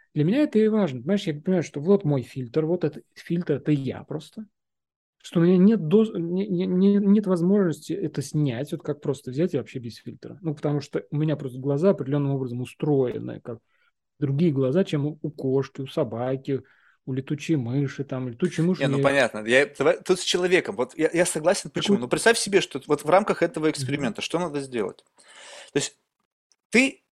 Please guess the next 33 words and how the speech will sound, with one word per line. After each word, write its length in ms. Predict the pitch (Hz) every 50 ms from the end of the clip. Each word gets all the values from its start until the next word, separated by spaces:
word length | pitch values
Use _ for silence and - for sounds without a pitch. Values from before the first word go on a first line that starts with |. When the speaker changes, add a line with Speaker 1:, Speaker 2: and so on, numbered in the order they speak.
| _ _ -
Speaker 2:
в 60 | 135
любом 220 | 160 175 196 202 180
случае, 320 | - - 135 110 - - 190
если 160 | 185 - 214
мы 60 | 180 175
даже 160 | 185 175 170
с 80 | - -
тобой 200 | - 160 180 160
будем 240 | 143 147 143 135
смотреть 480 | - - 135 135 131 - 160 143 - -
на 80 | 117 120
одни 220 | 120 139 156 147
и 40 | 131
те 140 | - 131 113
же 120 | 120 113
цвета, 600 | - - - 143 135 - - 202 220 254 269 _ _ _ _ _ _ -
есть 260 | - 160 185 - 139 156
Speaker 1:
Мгм. 20 |
Speaker 2:
вероятность, 480 | 139 131 135 147 190 202 196 - 131 -
что 140 | - 120
ты 100 | - -
видишь 280 | 117 135 131 123 - -
их 80 | 127 -
по-другому 420 | 135 117 123 120 127 131 113 104
в 60 | - -
силу 300 | - 160 180 180 143 120
особенностей, 580 | 110 - - 143 139 127 120 113 - - - -
там, 220 | 110 104 104 101
ч-, 160 | - - - -
сетчатки 360 | - - 117 104 131 123 123
Speaker 1:
Да, 20 |
Speaker 2:
глаза, 460 | - 113 139 165 175 165 139 127 110
Speaker 1:
да, 60 | 101